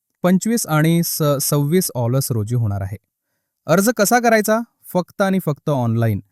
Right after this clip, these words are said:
वेबसाइट आहे डब्ल्यू डब्ल्यू डब्ल्यू डॉट एम्स एक्झाम्स डॉट ए सी डॉट इन. मित्रांनो, म्हणून ही संधी गमावू नका.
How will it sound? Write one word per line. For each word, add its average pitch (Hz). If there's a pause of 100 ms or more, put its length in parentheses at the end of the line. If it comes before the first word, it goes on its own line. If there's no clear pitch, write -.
(400)
वेबसाइट 170
आहे 180 (340)
डब्ल्यू 139
डब्ल्यू 175
डब्ल्यू 147
डॉट 160 (260)
एम्स 175
एक्झाम्स 139
डॉट 123
ए 120
सी 127
डॉट 104
इन. 101 (1000)
मित्रांनो, 202
म्हणून 175
ही 170
संधी 156
गमावू 139
नका. 151